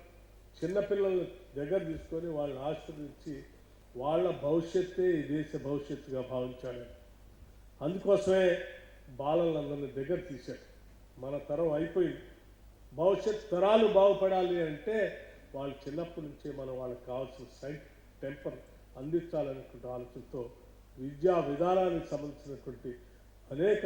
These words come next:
ప్రణాళికలు తయారు చేసి యూజీసీ లాంటి దాన్ని ఎస్టాబ్లిష్ చేసి దానికి కావాల్సినటువంటి గొప్ప గొప్ప నాయకుల్ని మంత్రులుగా నియమించి ఒక వ్యవస్థను ఏర్పాటు చేసి దేశవ్యాప్తంగా అనేక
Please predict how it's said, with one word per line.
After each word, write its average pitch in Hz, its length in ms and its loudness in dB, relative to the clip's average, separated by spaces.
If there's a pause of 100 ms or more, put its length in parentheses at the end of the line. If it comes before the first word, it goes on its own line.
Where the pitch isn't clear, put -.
(280)
ప్రణాళికలు 143 460 -6 (100)
తయారు 131 200 -4
చేసి 131 420 -12
యూజీసీ 151 460 -8
లాంటి 127 220 -8 (100)
దాన్ని 120 200 -12
ఎస్టాబ్లిష్ 143 560 -6
చేసి - 280 -10 (560)
దానికి 139 380 -4
కావాల్సినటువంటి 147 1040 -2 (640)
గొప్ప 147 180 -4
గొప్ప 185 300 2
నాయకుల్ని 190 760 4 (220)
మంత్రులుగా 185 720 0
నియమించి 185 640 -2 (360)
ఒక - 120 -18
వ్యవస్థను 156 580 -2
ఏర్పాటు 147 420 -6
చేసి 139 200 -14
దేశవ్యాప్తంగా 131 920 -10 (380)
అనేక 143 340 -6